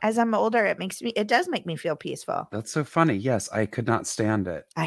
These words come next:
Speaker 2: But, like,
Speaker 1: hated it.
Speaker 2: real lavender, I love.
Speaker 1: Yes.
Speaker 2: Yep.
Speaker 1: Yeah.
Speaker 2: It's really good.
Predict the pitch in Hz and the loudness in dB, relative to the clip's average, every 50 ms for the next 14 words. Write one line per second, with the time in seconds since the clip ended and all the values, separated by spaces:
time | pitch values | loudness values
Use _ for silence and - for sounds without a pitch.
0 | 151 - - 110 104 120 117 - 110 110 104 120 143 139 139 135 139 151 151 139 | -2 0 0 2 4 4 4 4 2 -2 -2 0 0 2 4 4 4 2 2 0
1 | 139 120 113 117 127 127 139 143 139 151 147 147 139 - 95 101 98 95 95 98 | 0 0 2 2 2 0 0 0 2 2 2 2 2 2 0 0 0 0 2 4
2 | 92 87 78 78 95 - - - - - 190 170 - - - - - - - _ | 4 4 2 0 -6 -14 -18 -10 -2 0 2 2 2 0 -2 -8 -10 -10 -12 _
3 | _ _ _ _ - 202 - - - _ _ _ _ _ _ _ _ _ - 196 | _ _ _ _ -4 -2 -2 -2 -2 _ _ _ _ _ _ _ _ _ -4 -2
4 | - - - - - - - - 82 85 64 55 52 50 - 50 50 50 50 - | 0 0 0 -4 -6 -8 -4 -2 -2 -2 -2 -4 -6 -8 -10 -10 -10 -10 -12 -14